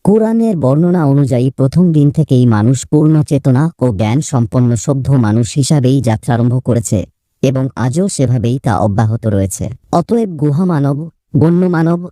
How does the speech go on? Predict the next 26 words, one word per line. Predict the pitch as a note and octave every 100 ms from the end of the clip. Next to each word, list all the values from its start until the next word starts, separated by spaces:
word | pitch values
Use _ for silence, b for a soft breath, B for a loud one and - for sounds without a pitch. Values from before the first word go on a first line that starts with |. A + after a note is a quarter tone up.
| -
আদিম | B2+ C3 G#3
মানব | F#3+ D3 D#3+ C#3+
ইত্যাদি | D3 - C#3 C#3
বলে | A#2 A2+ A2
অসভ্য | - A2+ F3+ D#3+ E3
যুগ | D3 D3
থেকে | - D#3 C3+
সভ্য | - E3+ D#3 D#3+
যুগে | D3 D3 C#3+
মানুষের | C3 A2 C3 D3 -
উত্তরণ | C#3+ - C#3 B2+ B2
ঘটেছে | B2 B2+ A#2+ C3+
বলে | A#2 A2+
কিছু | A#2+ D3 C#3+
কিছু | C3+ - C3
ঐতিহাসিক | A2+ B2+ C3 A2+ - C3
যেসব | A2+ A2 A#2 -
কথা | A2 B2
শুনে | A2+ C3 A2+
থাকেন, | - A2 G2+ F2 - _ _
তা | C3 -
অলীক | B2+ D#3 -
কল্পনা | - B2+ - A#2+ A#2
ব্যতীত | A2 C#3+ C3
কিছুই | C3 B2 - A2+
নয়। | G2+ F2+